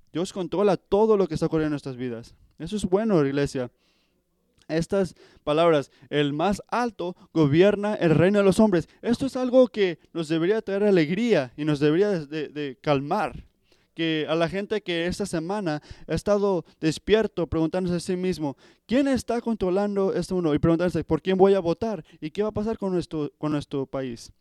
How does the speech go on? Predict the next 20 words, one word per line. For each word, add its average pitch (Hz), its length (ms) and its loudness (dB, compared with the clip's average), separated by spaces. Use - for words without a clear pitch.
en 143 140 -14
unos 139 180 -8
meses?" 131 460 -12
El 147 220 -4
más 196 400 -4
alto 170 480 -6
gobierna 170 540 -2
el 180 80 -4
reino 180 380 -4
de 208 80 -4
los 208 180 -4
hombres. 160 480 -6
Espero 185 440 2
que 202 100 -2
esas 220 140 -2
palabras 185 600 -2
puedan 175 260 2
calmarlo 160 560 -2
a - 20 -2
usted 156 400 -4